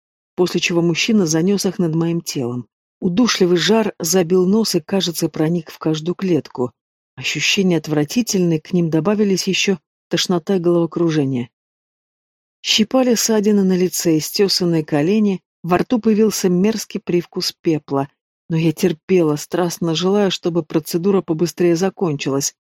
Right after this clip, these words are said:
Некромансер уделил особенное внимание области в нижней части живота. Думала, ночнушка загорится, так близко он поднес горящие конечности к телу,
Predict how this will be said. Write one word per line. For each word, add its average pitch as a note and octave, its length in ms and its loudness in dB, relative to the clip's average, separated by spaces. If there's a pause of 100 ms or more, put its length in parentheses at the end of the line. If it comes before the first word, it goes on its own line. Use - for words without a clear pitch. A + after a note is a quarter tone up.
(560)
Некромансер D#3+ 960 0
уделил F#3+ 460 2
особенное F3+ 760 0
внимание D#3 720 0 (320)
области E3+ 520 0
в F3 100 0
нижней D#3+ 400 0
части C#3 380 -4
живота. C3 500 -2 (1120)
Думала, F#3+ 380 4
ночнушка F#3 640 2
загорится, F3 640 0
так E3+ 340 -4
близко F3+ 480 -2
он E3+ 140 -2
поднес E3 500 0
горящие F3 580 2
конечности E3 800 -2
к - 140 -10
телу, D3+ 460 0